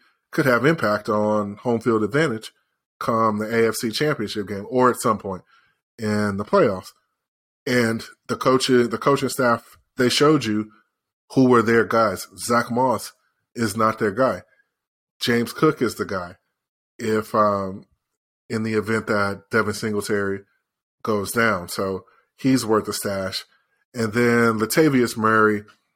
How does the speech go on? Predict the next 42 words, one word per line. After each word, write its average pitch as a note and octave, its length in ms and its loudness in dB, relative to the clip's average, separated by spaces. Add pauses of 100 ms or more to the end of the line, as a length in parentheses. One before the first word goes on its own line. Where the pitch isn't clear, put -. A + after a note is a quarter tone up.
(800)
in A2+ 280 0
the G#2+ 80 -2
Monday A2+ 280 0
night A2+ 240 -2
game, G#2+ 380 -4 (320)
he A#2+ 220 -6
pretty D3+ 260 -2
much C3 260 0
took C#3+ 280 0
over A#2+ 380 2 (420)
the G#2+ 100 2
lead A2+ 300 0
role A2 340 4
from G2+ 380 -2
Melvin G#2+ 340 2
Gordon. G#2+ 400 2
And G2 160 -6
I F#2+ 60 -6
saw, A2 360 2 (140)
um, G2 400 -6 (240)
an A2 80 -2
interview G#2+ 380 2
with G2+ 240 -2
Melvin G#2 320 0
Gordon G2+ 480 0 (380)
after B2+ 280 -4
the G#2+ 120 0
game, G2+ 420 -6 (100)
and G2 500 -4 (1160)
he A2+ 180 -6
said B2 280 2
he A#2+ 120 0
wasn't B2 360 4
injured B2+ 440 2
or A2 180 2
anything A#2+ 280 -2
like A2+ 180 -2
that. B2 220 -2
Coach A#2 260 -2
didn't A2+ 220 -2
tell A#2 260 0
him A2 120 -4